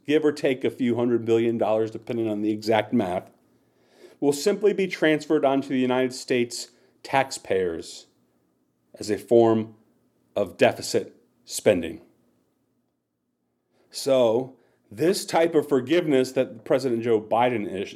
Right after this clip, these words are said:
issuing isn't really forgiveness. Rather, it's a program that pretends to forgive others,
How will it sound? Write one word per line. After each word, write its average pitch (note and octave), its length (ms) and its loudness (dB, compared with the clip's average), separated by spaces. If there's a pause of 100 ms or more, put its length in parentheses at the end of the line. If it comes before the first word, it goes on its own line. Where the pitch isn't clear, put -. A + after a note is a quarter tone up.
(120)
issuing F#2+ 640 -6 (640)
isn't C#3+ 540 0 (380)
really C3 640 0 (180)
forgiveness. B2+ 920 -2 (440)
Rather, B2+ 560 2 (1000)
it's A#2+ 140 -6
a D3+ 60 2
program G3 460 2
that - 120 -4
pretends A3+ 640 2
to B2 160 -4
forgive G2 500 2
others, E2+ 540 -4